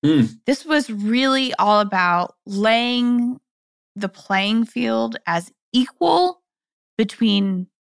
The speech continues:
Speaker 2: men and women. You know, it was, it was about freedom. It wasn't necessarily about sexuality.
Speaker 1: I think when, when he died, Harry Hay made this statement that,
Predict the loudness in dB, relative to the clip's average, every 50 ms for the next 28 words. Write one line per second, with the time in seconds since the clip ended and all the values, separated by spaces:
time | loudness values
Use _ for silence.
0 | _ _ -2 0 2 4 2 2 0 0 -2 -4 -4 -6 -8 -8 -10 -14 -16 -20
1 | _ _ _ _ _ _ _ _ _ _ _ _ _ _ _ _ 0 2 4 6
2 | 6 4 2 0 -4 -4 -4 -2 -2 0 0 -2 -2 -4 -6 _ -4 -4 -2 -2
3 | -2 -2 0 0 0 0 -2 -4 -10 -6 -2 0 0 2 0 0 -2 -2 -4 -8
4 | -12 -16 -6 _ -2 -2 0 2 2 2 2 2 -2 -2 0 0 -2 0 -2 -4
5 | -10 -12 -6 -4 -2 0 0 0 -2 -2 -2 -2 -4 -4 -8 -6 -2 0 2 4
6 | 4 2 0 -2 -6 _ _ _ _ _ _ _ _ -6 -4 -4 -4 -4 -4 -2
7 | -2 0 0 -2 -4 -4 -8 -12 -14 -16 -20 _ _ _ _ _ _ _ _ _
8 | _ _ 0 0 0 0 0 2 0 0 0 2 2 4 4 4 4 2 0 0
9 | 0 2 2 0 0 -2 -2 -2 -2 -2 -2 -4 -4 -2 -2 0 0 0 0 0
10 | 0 -2 -4 -6 -6 -2 0 0 2 4 2 2 2 2 0 0 0 -2